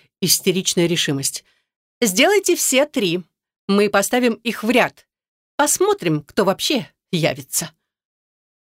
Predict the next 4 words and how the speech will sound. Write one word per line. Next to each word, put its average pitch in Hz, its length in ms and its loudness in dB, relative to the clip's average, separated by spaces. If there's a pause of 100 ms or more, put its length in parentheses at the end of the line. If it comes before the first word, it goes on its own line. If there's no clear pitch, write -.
(120)
Ювелиры 165 680 0 (200)
побледнели. 156 640 0 (840)
Умник 294 440 4
фыркнул. 160 580 -2